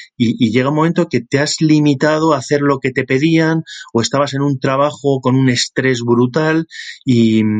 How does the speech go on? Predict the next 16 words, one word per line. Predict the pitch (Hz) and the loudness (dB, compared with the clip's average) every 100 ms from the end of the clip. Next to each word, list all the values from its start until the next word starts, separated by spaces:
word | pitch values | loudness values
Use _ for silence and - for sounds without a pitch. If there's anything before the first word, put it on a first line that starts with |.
| 101 - - - | -6 -14 -16 -6
y, | 107 117 110 - 107 | -2 0 0 0 0
y | 104 | 2
evi-, | 107 117 | 0 0
evidentemente | 107 110 165 165 170 185 160 160 _ | 2 0 0 -2 -2 0 -2 -4 _
era-, | 139 147 - | -4 -4 -2
eras | 143 139 | -2 0
muy | 131 147 | 2 4
infeliz, | 135 - 117 202 - - | 2 2 0 -2 -6 -6
y, | 120 110 110 | 0 2 2
y, | 104 107 107 107 - | 2 0 0 -2 -8
y, | - - 127 113 117 | -16 -8 -4 -4 -2
y | 107 | -2
el | 110 | -2
que | 135 | -2
te | - 139 | -2 -2
echen, | 175 - 180 | 0 0 2